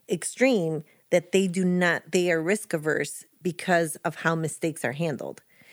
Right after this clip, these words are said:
And so if, I, I love that idea of asking, you know, if someone messes up or if I make a mistake,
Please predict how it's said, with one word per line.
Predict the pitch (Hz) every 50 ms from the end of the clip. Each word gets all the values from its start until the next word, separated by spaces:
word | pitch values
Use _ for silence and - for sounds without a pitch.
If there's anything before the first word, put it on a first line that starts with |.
| - - - _ _ _ -
And | - 185 180 170 165 165 160
so | 151 - - - 170 165 160 160 156 - -
if, | - 170 165 - - - _ _ _ _ _ _ _ -
I, | 175 165 - -
I | 175 175 175 165
love | 165 170 175 185 185 185
that | 180 175 165 160
idea | 156 156 160 175 175
of | 160 151 - - -
asking, | 143 151 165 - - 165 156 156
you | 143
know, | 139 143 143 139 143 - - -
if | - 175 180
someone | - - 196 190 185 185 185 190
messes | 170 175 175 - 185 165
up | 190 208 330 - - _ - - _ -
or | - - 180 175
if | 175 170 -
I | 180
make | 180 185 190 190 202
a | 196
mistake, | 185 180 - - - - - - - -